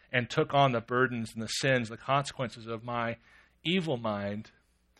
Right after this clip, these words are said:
And it's really an opportunity, I think, today for you to say, "I am thankful that I have access to the mind of Christ,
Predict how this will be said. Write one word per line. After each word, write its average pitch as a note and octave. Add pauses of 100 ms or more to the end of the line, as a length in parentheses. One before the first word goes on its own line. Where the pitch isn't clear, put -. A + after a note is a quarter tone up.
(220)
And C#3
it's -
really G#3+
an D3
opportunity, B2
I A2
think, C3+
today B2+
for C3+
you A2
to G#2
say, G#2+ (880)
"I B2+
am G2+ (180)
thankful C3 (180)
that A2+
I B2
have G#2 (280)
access - (540)
to C3+
the G#2
mind A#2
of -
Christ, -